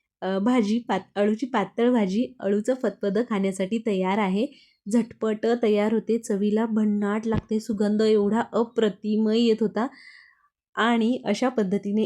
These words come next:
इथे आपली अळूचं फतफदं खाण्यासाठी तयार आहे. तर तुम्हाला ही रेसिपी कशी वाटली, मला कमेंट करून नक्की सांगा. त्याचबरोबर तुम्हाला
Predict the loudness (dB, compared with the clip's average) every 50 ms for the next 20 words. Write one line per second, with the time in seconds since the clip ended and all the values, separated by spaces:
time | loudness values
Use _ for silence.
0 | -2 -2 -4 -2 0 0 0 0 0 -2 -2 0 -2 -2 -6 _ _ _ -2 0
1 | 0 2 0 2 2 0 0 2 0 -2 -4 -2 -2 -2 0 0 0 0 0 -2
2 | 0 0 -2 -2 -2 -4 -2 -4 -2 0 0 0 0 -2 -2 -4 -6 -8 -10 -14
3 | -16 -20 _ _ _ _ -2 -2 0 2 2 2 4 4 4 4 4 2 2 2
4 | 0 0 -2 -4 -4 -2 0 0 0 0 0 0 0 0 0 0 0 0 0 0
5 | 0 0 -2 -2 -2 0 0 0 0 0 0 2 2 2 0 0 -2 -6 -6 -4
6 | -2 -2 -2 -2 -2 -4 -4 -4 -4 -2 -2 -2 -2 -2 0 0 -2 -2 -2 -4
7 | -2 -2 -2 0 0 -2